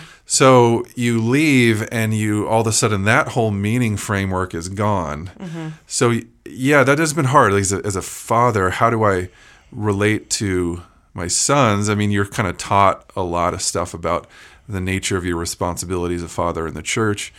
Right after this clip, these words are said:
Speaker 1: I've, you know, I've tried to kinda carry on, I think, you know, some of the, the values and principles that seem to work, but it,
Speaker 2: Yeah.
Speaker 1: gosh,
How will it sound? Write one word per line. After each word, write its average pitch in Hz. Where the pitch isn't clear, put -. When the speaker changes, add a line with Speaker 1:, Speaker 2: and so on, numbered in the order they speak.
Speaker 1:
I've, 117
you 147
know, 131
I've 120
tried 131
to 117
kinda 113
carry 104
on, 113
I 117
think, 117
you 110
know, 95
some 101
of 87
the, 85
the 101
values 98
and 92
principles 107
that 92
seem 113
to 95
work, 113
but 104
it, -
Speaker 2:
Yeah. 165
Speaker 1:
gosh, 110